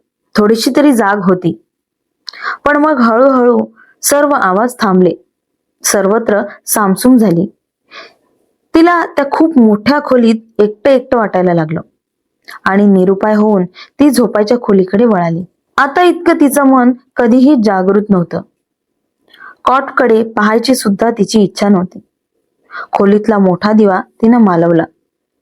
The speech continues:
खिडकी सताड उघडी टाकली. बाहेरचा गार वारा एकदम खोलीत शिरला. तिचं सर्व अंग शहारून निघालं, पण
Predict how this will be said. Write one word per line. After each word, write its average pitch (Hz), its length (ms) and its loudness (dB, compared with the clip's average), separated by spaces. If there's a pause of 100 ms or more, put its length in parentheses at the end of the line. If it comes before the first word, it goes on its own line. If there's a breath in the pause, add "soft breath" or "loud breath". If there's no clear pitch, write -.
(480 loud breath)
खिडकी 269 320 2
सताड 247 380 -2
उघडी 196 300 0
टाकली. 175 360 -4 (560)
बाहेरचा 208 540 0
गार 185 320 -2
वारा 185 300 0 (300 soft breath)
एकदम 180 460 0
खोलीत 185 300 2
शिरला. 160 340 -2 (1080 loud breath)
तिचं 320 200 2
सर्व 269 400 0
अंग 226 220 4 (180)
शहारून 208 500 0
निघालं, 170 340 0 (760 loud breath)
पण 202 140 0